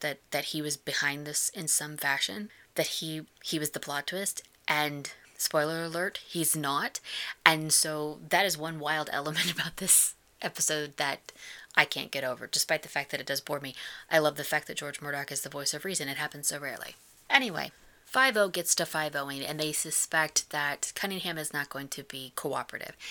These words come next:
So they get a court order so they can tap his phones, and they do so outside of the property from a van, so he doesn't know. And it's very much a great surveillance van vibe. You really do love that for us. So Steve has them going through the motions. He has them obtain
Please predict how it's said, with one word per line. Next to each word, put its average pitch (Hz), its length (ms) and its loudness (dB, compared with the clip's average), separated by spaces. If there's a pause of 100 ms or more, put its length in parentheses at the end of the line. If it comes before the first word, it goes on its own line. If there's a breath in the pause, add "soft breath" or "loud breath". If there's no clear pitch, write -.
(260 loud breath)
So - 140 2
they 175 380 4
get 160 120 6
a 165 40 0
court 160 280 -2
order 143 220 -4
so - 160 2
they 139 100 -2
can 143 180 -4
tap - 260 -4
his - 160 -2
phones, 131 340 -2
and 135 80 -8
they 135 80 -4
do 160 220 -2
so 143 260 -4
outside 143 340 0
of 135 60 -6
the 135 80 -8
property 127 540 -8 (160 loud breath)
from 147 160 0
a 135 80 0
van, 127 380 -2 (120)
so - 160 4
he 135 140 -2
doesn't 127 320 0
know. 120 240 0 (440)
And 165 120 -2
it's - 280 4
very 175 200 6
much 151 180 2
a 151 40 -4
great 143 360 -2
surveillance 135 540 4
van 127 420 -2 (180)
vibe. 135 360 0 (320)
You 185 100 2
really 156 220 0
do 143 120 -6
love 131 220 -6
that - 140 -4
for - 160 -8
us. - 280 -2 (840)
So 170 100 0
Steve 254 360 4
has 220 300 4
them 185 220 -6
going 175 260 -2
through 170 120 -4
the 165 100 -4
motions. 139 560 -4 (320 loud breath)
He 156 220 -6
has 151 140 4
them 143 180 -2
obtain 202 540 -2